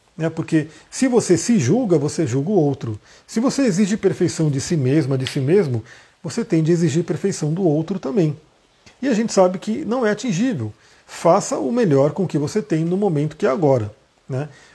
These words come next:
Busque a excelência, sim, sem dúvida, né? Mas a perfeição, enfim, não vai ati-, não vai ser atingida, porque não é desse plano. Então esse é o insistente.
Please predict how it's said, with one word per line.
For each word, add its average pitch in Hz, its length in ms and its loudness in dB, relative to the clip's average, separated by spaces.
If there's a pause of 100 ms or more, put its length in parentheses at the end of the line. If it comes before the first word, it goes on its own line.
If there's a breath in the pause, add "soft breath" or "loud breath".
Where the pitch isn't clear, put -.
Busque 190 380 0
a 226 40 0
excelência, 196 540 0
sim, 180 400 -4 (180)
sem 202 220 -6
dúvida, 135 460 0 (320 soft breath)
né? 151 220 -4 (340 soft breath)
Mas 180 500 0 (240)
a 185 60 -2
perfeição, 180 540 0
enfim, 170 500 -6
não 170 160 -2
vai 139 160 4
ati-, 139 160 -6
não 151 100 -2
vai 151 80 0
ser 131 100 0
atingida, 135 400 -2
porque 165 220 -4
não 165 160 2
é 151 60 4
desse 165 240 -4
plano. 131 360 0 (680 loud breath)
Então 196 180 6
esse 190 180 4
é 196 40 4
o 196 80 2
insistente. - 720 -6